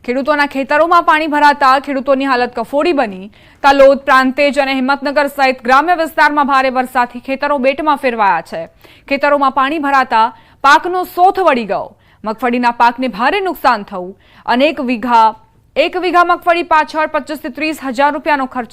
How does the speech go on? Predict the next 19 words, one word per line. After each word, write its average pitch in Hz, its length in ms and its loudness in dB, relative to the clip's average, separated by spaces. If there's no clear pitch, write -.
થાય 214 180 -4
છે, 202 240 -10
પરંતુ 247 300 -2
હવે 247 300 0
ખર્ચ 269 360 -4
પણ 294 140 0
નીકળી 254 320 -6
શકે 220 280 -8
તેમ 190 200 -4
નથી. 175 440 -16
તંત્ર 277 260 -2
દ્વારા 262 300 2
પાણી 262 260 -4
નિકાલની 247 420 -2
કામગીરી 233 420 -2
કરવા 220 380 -2
ખેડૂતોએ 233 400 -8
માંગ 269 260 -2
કરી. 202 240 -10